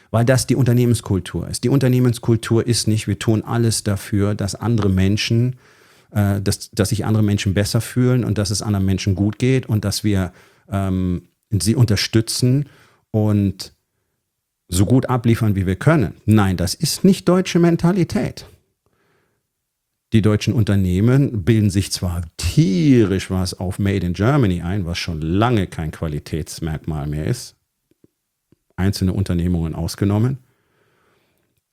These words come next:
aber wenn's drum geht, wirklich mal auf den Kunden einzugehen, wirklich mal einen Kunden happy zu machen, da ist das Mindset überhaupt nicht da. Und da merkst du, was für eine Kultur dort herrscht, in was für einer Kultur der Unternehmer lebt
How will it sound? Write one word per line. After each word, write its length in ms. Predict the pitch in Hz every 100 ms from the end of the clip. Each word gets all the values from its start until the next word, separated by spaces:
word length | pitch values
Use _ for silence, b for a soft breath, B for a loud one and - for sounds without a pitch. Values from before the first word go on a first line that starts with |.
| _ -
aber 300 | 104 98 92
wenn's 280 | 92 98 -
drum 320 | 85 87 87
geht, 460 | 101 147 120 - 87 85
wirklich 520 | 131 202 - 107 -
mal 200 | 98 92
auf 100 | 90
den 120 | 92
Kunden 320 | - 127 92
einzugehen, 560 | - 110 - 95 78 80
wirklich 320 | 110 117 117
mal 120 | 92
einen 100 | 85
Kunden 240 | - 98 82
happy 340 | 104 139 107
zu 160 | - 87
machen, 360 | 78 78 117 - _ _ _ _ _ _ _ _ _
da 80 | 71
ist 140 | -
das 200 | 98 -
Mindset 720 | 90 95 98 151 196 - 196
überhaupt 320 | 120 92 90
nicht 160 | 95 -
da. 60 | 80
Und 160 | 101
da 60 | 98
merkst 520 | 101 127 190 - -
du, 180 | 147 175
was 420 | 104 98 127 156
für 180 | - 165
eine 220 | 135 131
Kultur 800 | 127 131 120 117 - 151 135 139
dort 320 | 104 113 113
herrscht, 400 | 107 110 151 -
in 180 | - 107
was 180 | 110 123
für 140 | -
einer 220 | 110 113 107
Kultur 480 | 113 104 - 120
der 120 | 107 104
Unternehmer 640 | 95 92 98 151 123 92
lebt 560 | 85 90 127 - _